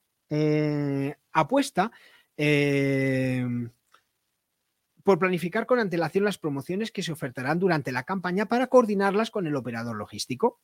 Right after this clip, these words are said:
Este punto es fundamental para garantizar una respuesta rápida y eficiente ante el incremento de pedidos. El segundo tip es la anticipación, y es que para que la planificación sea buena es importante anticiparse en determinados aspectos.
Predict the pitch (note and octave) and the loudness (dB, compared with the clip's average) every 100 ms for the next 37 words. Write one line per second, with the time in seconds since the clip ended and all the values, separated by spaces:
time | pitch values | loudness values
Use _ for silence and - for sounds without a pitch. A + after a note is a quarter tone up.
0 | _ _ _ - - - D#3+ D3 F3 G#3+ | _ _ _ -20 -20 -4 -2 0 0 0
1 | G#3+ D3 C3+ B2 F3 D3+ C3 B2+ A#2+ A#2 | 2 0 0 0 2 2 2 -4 -6 -6
2 | D3 D#3 D3+ C#3 E3 D#3 D#3+ F3 C#3+ C#3+ | -2 0 -2 -2 -2 4 6 8 6 2
3 | D3 B2 B2 F3+ G3+ B2 C3+ C#3+ A#2+ G2 | 0 -2 -6 -4 -4 -4 -4 -6 -6 -10
4 | F#2+ F#2 F#2+ F#2 E2+ F2+ A#2 D#3 G2+ - | -12 -12 -12 -12 -14 -6 6 6 6 -8
5 | - _ _ _ _ - - - - _ | -18 _ _ _ _ -20 -20 -20 -20 _
6 | - D3 E3 F3+ G3 G3 C4 D4 F3+ G3 | -4 0 2 4 4 4 4 4 4 8
7 | G3+ F3 E3 D3+ B2 A#2+ B2+ E3 _ - | 8 6 4 2 -2 -4 -4 -6 _ -14
8 | A#2+ - D3+ D3+ C3+ C3+ B2+ B2+ B2 B2+ | -6 0 4 4 4 0 0 -4 -6 -8
9 | G#2+ C#3 C#3 C#3+ E3 F#3 E3 D#3+ E3+ F#3+ | -8 -2 0 6 8 8 6 4 -2 -4
10 | G3+ F#3+ F#3 F3 G3+ F#3+ G3+ G3+ E3+ D#3 | -4 -4 -4 -4 -6 -4 -4 -4 -2 -4
11 | - - G3+ - C3+ E3 F3 - G2+ G2 | -4 -4 -4 -4 -4 -4 -4 -8 -12 -10
12 | G#2 G2 - G#2 - F#3+ - - | -10 -12 -14 -2 2 2 0 -20